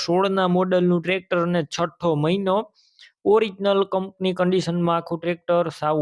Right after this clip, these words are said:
ઓછું ચલાવેલું અને ફૂલ સાચવેલું આ ટ્રેક્ટર. ગેર હાઇડ્રોલિક એન્જિન સો એ સો ટકા. રૂબરૂ સ્થળ ઉપર જઈ આ ટ્રેક્ટર રૂબરૂ જોઈ, ટેસ્ટ ડ્રાઈવ કરી, સ્થળ પર કન્ડિશન ચેક કર્યા બાદ પણ લઈ શકશો. પહેલા અહમદભાઈનો કોન્ટેક્ટ કરજો. તેમના મોબાઈલ નંબર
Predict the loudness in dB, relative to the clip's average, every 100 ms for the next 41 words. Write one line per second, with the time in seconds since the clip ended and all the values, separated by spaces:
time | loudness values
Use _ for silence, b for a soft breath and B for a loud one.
0 | -2 -6 -10 -4 -2 0 0 0 -2 -4
1 | -2 -4 -4 -4 -6 -4 -4 0 -2 -2
2 | -4 -2 -2 -2 -4 B B B 0 2
3 | 2 0 -2 0 0 0 -2 -4 -6 -2
4 | -2 -2 -2 0 0 -2 -4 -6 -4 -4
5 | -4 -2 -2 0 0 0 -2 -4 -2 -2
6 | -2 0 0 0 -4 -4 -4 -2 -2 0
7 | 0 0 2 2 4 2 2 -2 -4 -4
8 | -2 0 0 -2 -2 -2 -4 -2 -2 -2
9 | -2 -2 -2 -2 -4 -4 -4 -2 0 0
10 | 0 -2 -4 -2 0 -2 -4 -6 -4 -2
11 | 0 -2 -4 B B B -2 0 0 -2
12 | 0 0 -2 -2 -4 -4 -6 -4 0 2
13 | 2 0 -4 -4 -4 -2 0 0 0 0
14 | 0 -2